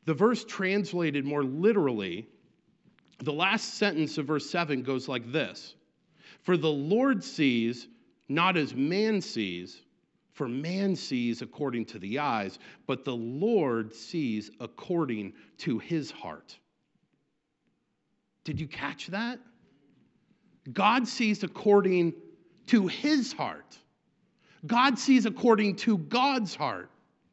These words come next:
Alistair Begg drives this point home. God views things from the perspective of his eternal counsel and will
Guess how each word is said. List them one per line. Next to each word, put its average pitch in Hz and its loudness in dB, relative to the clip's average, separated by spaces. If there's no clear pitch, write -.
Alistair 214 4
Begg 165 2
drives 165 2
this 156 -6
point 127 -4
home. 90 -6
God 208 4
views 208 2
things 110 -2
from 170 2
the 165 0
perspective 165 0
of 170 4
his 247 2
eternal 214 2
counsel 180 0
and 143 0
will 113 0